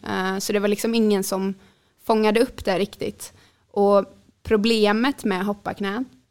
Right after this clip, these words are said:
som är ju att man kan spela vidare, det handlar ju till slut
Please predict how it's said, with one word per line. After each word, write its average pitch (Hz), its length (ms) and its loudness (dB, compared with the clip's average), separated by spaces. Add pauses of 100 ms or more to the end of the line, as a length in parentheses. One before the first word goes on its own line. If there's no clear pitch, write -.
(180)
som 196 440 -2 (200)
är 190 200 0
ju 190 60 -2
att 190 140 -4
man 196 120 -2
kan 202 80 -6
spela 196 240 -6
vidare, 202 360 -4 (640)
det 208 200 0
handlar 208 380 0
ju 196 200 0
till 220 260 -8
slut 190 280 -6